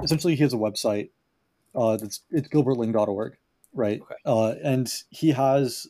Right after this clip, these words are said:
Speaker 1: a list of his papers here, and there's, like, ones where it's, like, a four hundred word summary of the association induction hypothesis, forty-two page. He has, he has different lengths of summaries.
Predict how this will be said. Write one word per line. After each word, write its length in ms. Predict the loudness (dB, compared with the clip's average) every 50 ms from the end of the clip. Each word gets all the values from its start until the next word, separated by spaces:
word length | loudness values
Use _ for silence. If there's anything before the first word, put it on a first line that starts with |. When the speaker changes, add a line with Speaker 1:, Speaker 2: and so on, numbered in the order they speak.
| _ _ -6
Speaker 1:
a 580 | -4 -2 0 0 0 0 0 0 0 -2 -4 -8 -10
list 420 | -6 -2 0 0 0 0 0 -2
of 80 | -2 -2
his 140 | -2 -4 -2
papers 500 | -4 -4 -2 -2 -2 -2 -2 -4 -6 -6
here, 360 | -2 2 4 4 4 2 0 -4
and 240 | -6 -4 -2 -2 0
there's, 280 | 0 0 0 0 -2
like, 120 | -2 -2 0
ones 280 | 0 0 0 0 0
where 100 | 0 0
it's, 140 | 0 0 0
like, 180 | -2 -4 -4 -8 -20 -20 _ _ _ _ _ _ -10
a 80 | -8
four 180 | -6 -4 -2 -2
hundred 240 | 0 0 0 -2 -2
word 200 | -2 -4 -4 -4
summary 440 | -4 -6 -4 -4 -2 -2 0 0
of 140 | 0 -2 -2
the 220 | 0 0 2 2 0
association 640 | 0 -2 0 0 0 0 0 0 0 0 0 -2 -2
induction 340 | -2 -2 -2 -2 -2 -2 -2
hypothesis, 880 | -2 -2 0 -2 -2 -2 -4 -6 -6 -4 -2 -2 -4 -4 -8 -12 -10 -4
forty-two 340 | -2 -2 -2 -2 -2 -6 -6
page. 300 | -4 -2 -2 -2 -2 -2
He 80 | -2
has, 120 | -2 -2 -2 -4
he 60 | -4
has 100 | -4 -2
different 300 | -2 -4 -2 -2 -4 -4
lengths 220 | -4 -4 -6 -6
of 80 | -10 -10
summaries. 500 | -8 -6 -6 -6 -6 -8 -8 -10 -14